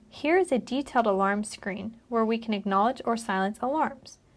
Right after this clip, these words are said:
To acknowledge an alarm, select the alarm and press the Acknowledge button.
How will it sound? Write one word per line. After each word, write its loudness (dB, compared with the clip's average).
To 2
acknowledge 4
an 0
alarm, 0
select 0
the 4
alarm 0
and -2
press 0
the 0
Acknowledge -2
button. 2